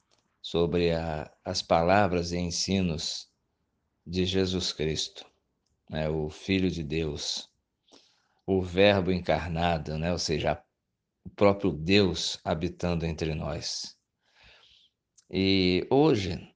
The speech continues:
o tema desse nosso podcast, ele é bem, é, interessante. É como eu penso que os outros títulos também, né? O título que eu escolhi hoje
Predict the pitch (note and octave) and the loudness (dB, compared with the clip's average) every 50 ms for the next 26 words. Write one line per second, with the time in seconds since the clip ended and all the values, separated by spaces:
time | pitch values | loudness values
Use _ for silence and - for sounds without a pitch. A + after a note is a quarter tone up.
0 | _ _ _ _ _ _ _ - - G2 G2+ G2+ - - G#2+ G#2 G2+ G2 F#2+ E2+ | _ _ _ _ _ _ _ -6 -2 -2 -2 -2 2 4 6 6 6 6 4 4
1 | D#2 F#2 F2 E2 E2 - - F2 E2+ D#2+ D#2 D#2 D2+ C#2+ C#2+ C#2+ C#2 D#2 E2 E2+ | 4 2 2 2 2 -2 -2 -2 0 0 0 0 0 -2 -2 -4 -2 -2 0 0
2 | E2 - - D2+ - - E2 D2+ D2+ D#2 - - F#2+ G2 G#2 G2 G2+ - - - | -2 -2 -4 -6 -2 -2 -2 -2 -2 -6 -2 2 4 4 4 4 0 -4 -6 -6
3 | - - - _ _ _ _ _ _ _ _ _ _ _ _ _ - - - F2+ | -8 -10 -12 _ _ _ _ _ _ _ _ _ _ _ _ _ -16 -8 -4 -2
4 | F2 E2+ F2 F2 E2 D2 D2+ F2+ F#2 F#2+ G2 F#2+ F#2 F#2 E2+ E2 D#2 C2+ - _ | 0 2 2 2 2 2 2 2 2 4 4 4 2 2 0 -2 -4 -8 -12 _
5 | _ - D#2 E2 E2 D#2+ D#2 D2 C#2+ C#2 C#2 C2+ C2 C2+ C2 - - - F2 F2 | _ -8 -6 -4 -4 -2 -4 -4 -6 -6 -8 -10 -10 -12 -14 -14 -10 -10 -6 -2
6 | - G2 F#2+ F#2+ F#2 F2+ - - - E2+ E2 D#2+ D2+ - - - - - - _ | 2 2 4 4 2 0 -2 -4 -4 -4 -4 -4 -6 -6 -8 -8 -8 -8 -10 _
7 | _ _ _ _ _ _ _ _ _ - - G2+ - D3 D3 C3+ A2+ - A#2+ A#2 | _ _ _ _ _ _ _ _ _ -6 -6 -2 0 0 0 0 0 0 0 0
8 | A2+ A2+ - - A2 F#2+ F#2+ G2+ G2+ G2 - F2+ F2+ - - _ _ _ _ - | 0 0 -2 -2 -2 0 0 0 -2 -2 -2 -6 -6 -8 -10 _ _ _ _ -8
9 | - - G#2 F#2 - - F#2 E2+ F2 - - - D#2+ D#2+ D#2+ D2+ D#2 D#2+ D#2 - | -4 -2 0 0 0 -2 -4 -4 -4 -4 -4 -4 -4 -4 -4 -6 -6 -6 -8 -10
10 | - - - - F2 F#2+ G#2 G2+ - _ _ _ _ _ _ _ - - - - | -14 -12 -6 -4 -2 -2 -2 -4 -6 _ _ _ _ _ _ _ -20 -20 -20 -20
11 | - _ _ _ _ _ _ _ _ _ _ _ _ _ _ _ _ - G2+ - | -20 _ _ _ _ _ _ _ _ _ _ _ _ _ _ _ _ -6 -2 0
12 | - A#2+ A#2 A2+ A2 G#2+ - - A2+ A2 G#2 - - G#2+ G2 F#2+ G2 G#2 G2 F#2 | 0 0 0 0 -2 0 2 4 4 4 4 2 2 4 4 6 6 6 6 6
13 | G2 G#2 A2 G#2 F#2+ F#2+ F#2+ F2+ E2 - - | 8 6 6 6 4 2 2 0 0 -2 -6